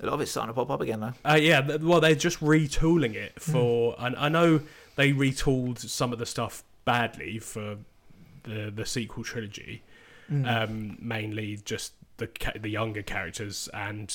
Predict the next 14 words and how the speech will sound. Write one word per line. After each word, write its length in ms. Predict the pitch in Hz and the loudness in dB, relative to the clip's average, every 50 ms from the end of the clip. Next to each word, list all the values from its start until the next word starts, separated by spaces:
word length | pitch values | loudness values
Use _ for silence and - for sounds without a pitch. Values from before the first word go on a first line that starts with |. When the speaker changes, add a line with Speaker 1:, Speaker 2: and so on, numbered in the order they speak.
| - - 85 | -10 -6 -6
Speaker 2:
uh, 40 | |
Speaker 1:
Yeah. 140 | - 101 - 113 | -6 -4 -4 -4
Speaker 2:
not 260 | 113 113 - - - | -6 -6 -6 -2 -2
having 480 | - - 117 117 110 - 117 107 110 | 0 0 0 -4 -4 -6 -8 -6 -4
Luke 320 | 110 110 110 113 104 - - | -4 -2 -4 -4 -4 -6 -8
and 160 | 107 104 104 | -8 -8 -8
Han 300 | - - 107 107 104 107 | -8 -8 -8 -8 -6 -8
and 120 | 101 98 | -8 -8
Leia 320 | 107 107 113 110 113 104 101 | -8 -8 -6 -6 -6 -8 -8
all 220 | 104 98 98 98 | -10 -10 -8 -8
in 100 | 95 101 | -8 -10
the 80 | 101 98 | -10 -10
same 300 | - - 107 98 104 104 | -8 -8 -8 -8 -8 -10
room. 180 | 107 107 113 | -10 -12 -12